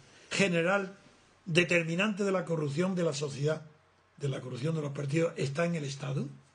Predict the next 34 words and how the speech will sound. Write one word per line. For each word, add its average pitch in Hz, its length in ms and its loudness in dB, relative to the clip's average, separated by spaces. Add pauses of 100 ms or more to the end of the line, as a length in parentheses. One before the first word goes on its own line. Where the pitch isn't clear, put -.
(600)
No 180 240 4
es 254 80 0
suficiente 208 600 0
explicación 180 640 -2 (500)
para 156 220 2
que 156 80 2
todas 220 260 4
las 196 140 2
miradas 180 360 2
se 160 80 -2
vuelvan 185 400 2
entonces 151 600 -2 (640)
a 139 180 0
cómo 226 360 4 (360)
hacer 175 320 0
una 202 240 2
profunda 233 520 4
transformación 160 680 0
del 139 120 -2
Estado. 143 460 -8 (1300)
Pero 143 240 2
¿cómo 262 180 2
no 262 100 4
puede 233 200 0
ser 214 160 4
evidente 214 360 2
para 180 200 0
todo 202 160 0
el 185 80 0
mundo 185 380 -2 (400)
que 185 140 4
la, 180 300 0
lo 170 220 4
urgente, 156 680 2